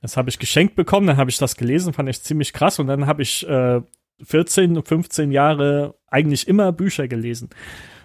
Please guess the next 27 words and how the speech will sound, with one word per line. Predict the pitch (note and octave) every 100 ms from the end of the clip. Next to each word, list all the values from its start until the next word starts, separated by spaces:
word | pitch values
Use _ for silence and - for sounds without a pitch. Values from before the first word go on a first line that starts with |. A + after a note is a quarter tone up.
| _
Das | B2+ -
war | C#3 C#3+
so | C#3
der | C3+
Kick-Off | - F#3 - B2+ -
quasi, | - A#2 A2 G#2+
aber | B2+ B2 A#2+ - _ _
hab | - -
noch | -
keinen | - D#3+
einzigen | E3 D3 C#3+ C3
Film | - D3+ C3+
dazu | A2+ -
gesehen. | A#2 G#2+ G#2+ A2 _ - -
Den | C3
einzigen | C#3 C#3 D3
Stephen | - D3+ C3+
King-Film, | - D#3+ D#3+ D3+ C#3+
den | C3
ich | B2
je | C3 B2+
sah, | B2 A#2
war | A#2+
Christine | - G#2+ - C#3+ B2+ - - - - -
und | - D3+
Green | C#3 C3 A#2
Mile. | G#2+